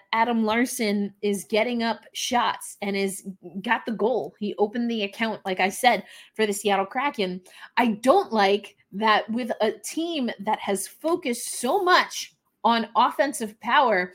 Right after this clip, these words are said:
that in this particular game,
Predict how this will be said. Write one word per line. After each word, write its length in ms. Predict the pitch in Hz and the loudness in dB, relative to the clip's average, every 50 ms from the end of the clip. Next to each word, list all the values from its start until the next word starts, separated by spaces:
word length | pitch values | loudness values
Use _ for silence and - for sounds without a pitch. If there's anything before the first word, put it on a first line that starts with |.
| _ _ _ _ - | _ _ _ _ 2
that 160 | 254 269 269 | 2 2 4
in 240 | 277 277 262 254 226 | 2 0 0 -2 0
this 280 | 269 302 339 339 - | 0 -2 -2 -4 -4
particular 640 | - 349 311 311 - - 302 240 - 277 262 254 247 | -4 -4 -4 -2 -2 -6 -6 -4 -4 -6 -4 -4 -4
game, 720 | 240 233 220 - 339 349 349 311 262 247 233 233 226 226 | -4 -2 -2 0 0 2 2 2 2 0 2 0 0 -2